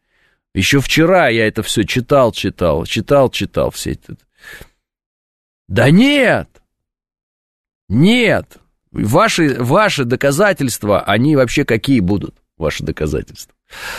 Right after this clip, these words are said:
"Руки прочь от Алексея". П-, правильно, правильно, пятьсот шестой. "Когда мы уже скажем: эх, помню времена, когда доллар был", пишет Джекпот.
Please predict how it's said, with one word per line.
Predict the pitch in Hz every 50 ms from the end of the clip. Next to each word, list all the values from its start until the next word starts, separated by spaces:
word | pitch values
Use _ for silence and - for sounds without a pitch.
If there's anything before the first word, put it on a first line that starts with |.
| - - - - - - _ _ _ _ _ _ _ _ _ _ _ _ _ -
"Руки | 110 127 135 160 220 226 151 - 202
прочь | 160 - 180 190 196 202 196 170 135 - - 117
от | 110 113 -
Алексея". | 123 120 127 - - - - - 110 131 139 131 107 85 76 69
П-, | 80 - - - 131 -
правильно, | - - 120 123 127 131 127 113 104 104 107
правильно, | - 117 117 113 101 87 78 82 -
пятьсот | - - - - 98 -
шестой. | - - - - - 82 67
"Когда | - 117 123 127 135 214 226
мы | 208 196 185
уже | 170 135 151 160 151 135 -
скажем: | 127 - - - 143 147 156 143 110 123 113 98
эх, | - 139 151 - - -
помню | - 143 156 156 143 131 120
времена, | 110 117 110 107 107 107 110 120 147 160 147
когда | - - 110 98 104 98 107 127 123
доллар | 104 98 113 120 123 120 113 107 98 95
был", | 92 90 90 117 127 131 127 113
пишет | - - 101 98 - 104 95
Джекпот. | 87 104 104 95 - - 101 95 82 - -